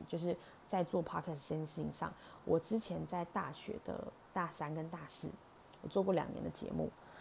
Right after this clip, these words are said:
然后也是会，就是，就是那两年，其实我自己就是，我甚至就都不敢跟人家宣传。有一个，有一个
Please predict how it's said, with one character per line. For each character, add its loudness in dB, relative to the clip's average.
然 4
后 8
也 8
是 6
会， 8
就 4
是， 4
就 4
是 2
那 10
两 6
年， 2
其 2
实 2
我 2
自 -2
己 4
就 -2
是， 2
我 2
甚 4
至 4
就 8
都 8
不 8
敢 10
跟 0
人 2
家 0
宣 2
传。 -4
有 8
一 8
个， 6
有 8
一 6
个 6